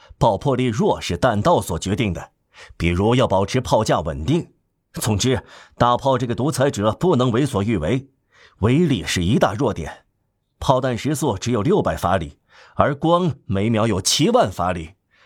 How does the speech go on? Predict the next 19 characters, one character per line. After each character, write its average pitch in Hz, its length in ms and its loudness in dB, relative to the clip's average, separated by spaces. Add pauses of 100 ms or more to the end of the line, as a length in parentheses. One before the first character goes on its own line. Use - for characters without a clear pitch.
这 170 220 2
就 135 160 -2
是 110 220 -2
耶 131 180 2
稣 135 180 0
基 139 200 0
督 151 380 0
高 110 240 2
过 117 160 2
拿 110 160 2
破 123 140 0
仑 110 160 2
的 143 80 2
地 127 160 -2
方。 90 280 -2 (760)
”“再 143 200 4
上 185 180 -2
子 147 160 -2
弹！” - 300 0